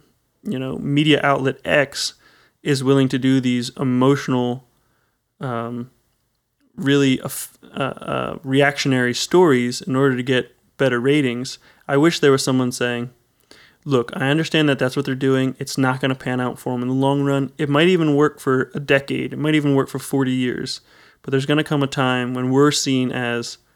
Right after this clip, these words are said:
much more reasonable, much more impartial." Now, admittedly, the owner might be like, "Forty years, we might not be here." And that's, you know, that's something I don't have a real good answer to. But I do wanna say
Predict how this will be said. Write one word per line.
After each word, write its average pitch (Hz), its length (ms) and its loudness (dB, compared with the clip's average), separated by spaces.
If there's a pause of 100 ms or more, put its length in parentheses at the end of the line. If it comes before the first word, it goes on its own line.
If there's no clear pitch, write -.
(840)
much 147 240 -2
more 131 120 2
reasonable, 127 640 -4
much 139 200 -6
more 127 120 -2
impartial." - 580 -6 (100)
Now, 143 220 0
admittedly, 139 480 2
the 143 200 -6
owner 156 220 6
might 120 180 2
be 135 80 2
like, 123 180 2 (280)
"Forty 330 320 4
years, 277 240 2 (220)
we 262 100 2
might 277 160 4
not 262 180 2
be 262 200 0
here." 135 440 -2 (180)
And 165 220 -2
that's, 202 400 0 (120)
you 165 100 -2
know, 127 200 0
that's 151 220 -4
something 160 240 -2
I 135 80 0
don't 151 200 -2
have 143 240 -2
a 135 80 -4
real 143 280 0
good 147 160 0
answer 156 340 -4
to. - 280 -8 (340)
But 147 140 2
I 147 80 4
do 170 200 0
wanna 170 400 2 (160)
say 131 560 0